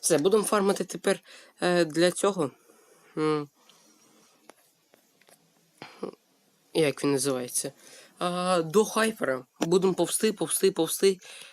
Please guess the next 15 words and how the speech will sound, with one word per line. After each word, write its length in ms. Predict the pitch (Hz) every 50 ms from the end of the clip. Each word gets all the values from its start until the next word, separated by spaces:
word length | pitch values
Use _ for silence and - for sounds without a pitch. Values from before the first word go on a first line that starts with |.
| - _
а, 480 | 170 160 156 151 143 139 127 - - 208 - - -
фармить 520 | - - - 175 175 165 160 165 151 135
гемчики. 640 | 135 170 180 175 175 - - - - 135 127 120 - - - - - _ _ _ _ _ _ - - - - - - -
Ну, 380 | 147 147 165 202 226 247 208 277
і 260 | - 180 185 190 165 139
я 160 | 139 151 160
сподіваюся, 480 | - - - 127 123 135 170 190 185
що 120 | - - 165
нам 240 | 185 190 196 196 - _ _ _ _ _ _ _ _ _ _
колись, 680 | - 151 156 160 185 208 220 - - - - - - - _ _
а, 540 | - - 185 180 180 175 170 165 165 165 160 156 143 _ _ _ _ _ _ _ _ _ _ _ _ _ _ _ _ _ _ _ _ _ _ _ - - - - - -
типу, 240 | - 147 - - - -
цей, 260 | - 135 151 202 233 _ _ _ _ _ _ _ _ _ - _ - - -
пощастить. 640 | - 175 - - 165 147 - - 190 196 - - _ _ _ _ _ _ _ _ _ _ _ _ _ _ _ _ - -
Е, 200 | 175 165 147 -